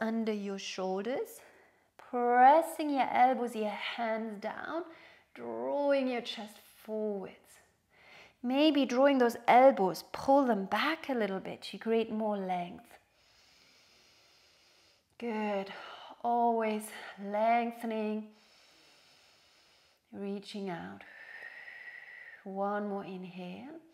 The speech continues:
Exhale, let your elbows come down. Take a moment to relax down. Rock your hips a little bit side to side. Now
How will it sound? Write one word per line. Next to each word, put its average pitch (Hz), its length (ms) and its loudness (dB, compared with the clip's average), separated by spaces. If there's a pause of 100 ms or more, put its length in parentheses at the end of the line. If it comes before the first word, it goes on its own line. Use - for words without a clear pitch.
(1500)
Exhale, 226 720 0
let 247 360 4
your 311 120 2
elbows 240 400 4
come 196 440 -4
down. 180 500 -2 (840)
Take 247 260 -2
a 254 60 2
moment 226 380 6
to 220 120 -4
relax 190 640 0
down. 170 460 -6 (420)
Rock 214 420 12
your 240 100 12
hips 226 320 10
a 220 60 12
little 196 240 12
bit 196 220 4
side - 400 -2
to 202 120 0
side. - 500 4 (1300)
Now 220 280 10